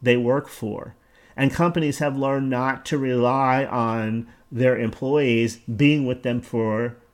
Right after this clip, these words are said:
the long haul. I, a cousin of mine went to work, I believe she was eighteen years old at the time, in, uh, where she lives up in New Jersey.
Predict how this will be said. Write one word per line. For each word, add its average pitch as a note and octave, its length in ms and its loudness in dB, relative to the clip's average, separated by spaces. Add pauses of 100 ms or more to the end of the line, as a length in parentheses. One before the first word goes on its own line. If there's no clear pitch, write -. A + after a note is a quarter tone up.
the C3+ 100 2
long D3+ 400 2
haul. - 420 -10 (840)
I, C3+ 400 4
a C3 100 2
cousin D3 380 2
of C3 100 -2
mine C#3 320 0
went C3 200 0
to C3 100 -4
work, B2 260 2
I A#2+ 100 -2
believe A#2 280 0
she - 120 -6
was A2+ 240 -2
eighteen B2+ 460 -2
years B2 260 -2
old C#3+ 280 -2
at G#3 100 -2
the G3+ 80 -2
time, G#3+ 540 0 (760)
in, A#2+ 560 2
uh, G#2+ 260 -6 (400)
where B2 200 -2
she C3+ 240 -2
lives C3 240 -2
up C3 160 -4
in B2+ 80 -4
New A#2 140 0
Jersey. D3+ 680 -2